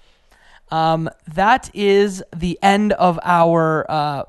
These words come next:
Donut County episode. Wesley, I wanted to say thank you so much for coming on the show today.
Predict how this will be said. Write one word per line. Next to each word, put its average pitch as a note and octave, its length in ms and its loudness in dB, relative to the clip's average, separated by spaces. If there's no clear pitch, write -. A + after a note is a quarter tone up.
Donut F#3 420 0
County F3+ 340 0
episode. D#3+ 560 0
Wesley, E3+ 520 2
I D#3+ 100 -6
wanted F3 260 2
to F3 80 0
say D#3+ 420 -2
thank G3 360 0
you G#3 80 -6
so F#3 200 0
much F3 220 0
for F3 100 -6
coming E3+ 280 -2
on D#3+ 140 0
the D3 60 -6
show D#3+ 220 -4
today. D#3 460 -4